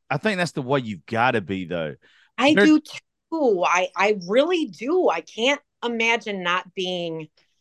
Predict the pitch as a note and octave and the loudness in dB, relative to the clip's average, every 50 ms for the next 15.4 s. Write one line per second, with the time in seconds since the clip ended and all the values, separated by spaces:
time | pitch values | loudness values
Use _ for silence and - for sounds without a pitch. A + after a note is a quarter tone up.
0 | _ _ _ _ _ _ _ _ _ _ _ _ _ _ _ _ _ _ _ _ | _ _ _ _ _ _ _ _ _ _ _ _ _ _ _ _ _ _ _ _
1 | _ _ _ _ - - G3 A3+ A3 - G3+ F#3 F3+ F3 E3+ D#3+ - _ - F#3+ | _ _ _ _ 2 4 4 4 4 4 0 0 0 0 -4 -8 -10 _ -6 -6
2 | F3+ F3 - F#3 F3+ F3+ F3 E3+ E3 - F3 D#3+ E3+ - D#3 D3+ D3 C#3+ - C#3+ | -6 -6 -4 -2 0 0 0 0 -2 -2 -4 -4 -4 -4 -6 -4 -6 -6 -6 -8
3 | C#3 - - C#3 A2 - - _ _ _ _ - F3+ _ _ _ _ _ _ _ | -8 -6 -4 -4 -4 -4 -8 _ _ _ _ -20 -20 _ _ _ _ _ _ _
4 | _ - B2+ C#3+ D3+ D3+ C#3+ C3+ C3 A2+ B2+ C3 D#3 E3+ E3+ C#3+ C#3 D3 D#3 C#3+ | _ -4 -2 0 2 2 2 0 2 2 2 2 2 2 0 0 0 -2 -2 -2
5 | C3 C#3 C#3 A#2+ A2 A#2 A#2 A#2 A2 B2 B2 B2 B2+ A#2+ A#2 G#2 - - _ _ | -6 -8 -6 -6 -4 -4 -4 -4 -2 -2 -2 -2 -2 -2 -2 -4 -8 -12 _ _
6 | - A#2+ B2 B2 A#2 A2 G#2+ G#2 G2 C3 E3+ F3+ E3 D#3+ D3+ C#3+ C3+ B2 A#2 - | -2 -2 0 0 0 0 -2 -4 -4 -4 -2 0 2 2 4 4 2 0 -2 -2
7 | - C#3 B2 - G#2 F#2+ - - C3+ B2 G#2 - - G#2+ F#2+ D#2+ - - F#2+ - | -4 -4 -4 -4 -8 -12 -8 -6 -4 -4 -4 -2 -2 -2 -2 -2 -4 -10 -12 -8
8 | - - A2 G#2 G2 F#2+ - - G#2 G2 F2+ E2 - F2+ E2 - - B2+ B2+ A#2+ | -2 0 2 2 2 0 -2 -4 -6 -6 -4 -6 -8 -12 -12 -8 -6 -4 -4 -4
9 | - B2 G#2+ F2+ G2 F3 G2 F#2+ F#2 - - G#2+ G2+ G2+ F#2+ - - G#2+ G2+ F#2+ | -6 -2 2 4 4 4 2 0 -4 -4 -2 0 2 2 0 -2 -2 -2 -2 -2
10 | F2 F2 - - A2+ A#2+ A#2 A2+ G#2+ F2+ F2 - - - - _ _ - - D#3+ | -4 -8 -10 -6 -2 -2 0 0 -2 -4 -6 -12 -20 -20 -20 _ _ 0 4 4
11 | A3 A3+ F3 B2+ G2+ C#3 D3 D3+ D3 C3+ A#2 - - C3+ B2 A#2 G2 F#2+ G2+ G2 | 4 4 2 0 -2 0 2 2 2 0 -2 -4 -4 -2 -2 -2 -2 -4 -4 -4
12 | G2 F#2+ F2+ F#2 F#2 F2 D#2+ C#2 _ _ _ _ _ _ _ _ - A2+ B2+ C#3+ | -2 -2 -2 0 0 -2 -2 -4 _ _ _ _ _ _ _ _ -4 -2 0 2
13 | D#3+ F#3 F3+ F#3+ F3 E3 - - F3+ E3 D#3 D#3+ D3+ D3 C3+ A#2+ A2+ A2 A#2+ C#3 | 4 4 4 2 2 0 2 2 2 4 4 4 4 4 4 2 0 0 0 0
14 | D3+ E3+ F#3 F#3 D#3 D#3+ F3 F3 E3+ E3 D#3+ D3+ - D3 C#3 C3+ B2 A#2 A2 G2+ | 2 2 2 0 0 -2 -4 -2 -2 -2 -2 -2 -2 -2 -2 -2 -2 -2 -4 -6
15 | F2+ F2+ G#2+ A2+ A2+ A2 G#2+ G#2+ | -8 -6 -4 -2 -2 -2 0 2